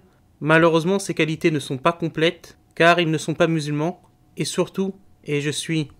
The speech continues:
désolé de le répéter, ils ne sont pas sauvés, car ils ne sont pas musulmans. Pour les musulmans qui vont me dire, « Tu ne, tu n'as pas à juger de ça, tu juges à la place de Dieu, tu te prends pour Dieu, et cetera. »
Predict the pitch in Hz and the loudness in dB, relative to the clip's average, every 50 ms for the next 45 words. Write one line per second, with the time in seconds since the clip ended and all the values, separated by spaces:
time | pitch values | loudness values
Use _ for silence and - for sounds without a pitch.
0 | _ - - 135 139 151 160 156 156 165 160 156 165 160 139 143 135 139 135 143 | _ -16 -14 -10 -4 -2 -2 0 0 0 0 0 0 0 0 0 -2 0 -2 -2
1 | 139 135 151 135 - 165 185 196 - - 185 160 160 156 143 - - 165 156 - | -4 -4 -6 -4 0 0 -2 -2 -2 -6 -6 -2 -2 -2 -2 -2 -4 -6 0 0
2 | 196 190 - - 170 147 143 156 175 - _ _ _ _ _ _ _ - 180 180 | 0 0 2 0 -2 -2 0 -4 -4 -6 _ _ _ _ _ _ _ 4 4 6
3 | 175 175 175 156 156 156 139 - - 156 - 165 156 151 151 139 143 131 127 123 | 6 4 2 0 0 -2 -4 -4 -6 -4 0 0 0 0 0 -2 -2 -2 -2 -2
4 | 120 - _ _ _ _ - 175 170 165 170 165 175 180 160 175 170 175 180 185 | -4 -8 _ _ _ _ -2 2 2 4 4 4 2 2 2 0 0 2 2 0
5 | 175 - 170 156 160 160 160 160 - - 175 170 165 - - - 160 156 160 156 | 0 0 -2 -2 0 0 0 -2 0 0 0 0 0 -4 -6 -4 -2 0 0 0
6 | 156 147 - - 165 156 151 - 190 190 180 151 147 151 160 151 - - - 170 | 0 -2 -2 -2 -2 0 0 4 4 2 2 2 0 -4 -4 -4 -4 -2 0 2
7 | 165 165 165 160 - _ - 123 127 - - 165 160 143 156 180 180 156 170 156 | 2 0 -2 -6 -12 _ -12 -12 -12 -10 -6 -6 -6 -4 -2 -2 0 2 2 2
8 | 156 151 - 170 156 139 160 156 - 175 170 170 - 147 160 156 - - 170 156 | 2 2 0 -2 -2 -2 -4 -4 -2 -2 -4 -4 -4 -6 -6 -6 -4 -4 -6 -4
9 | - 165 151 147 147 165 160 151 - - 151 - - 156 160 190 226 | -4 -4 -4 -4 -2 -4 -4 -4 -6 -8 -8 -4 -2 -2 -2 -2 -4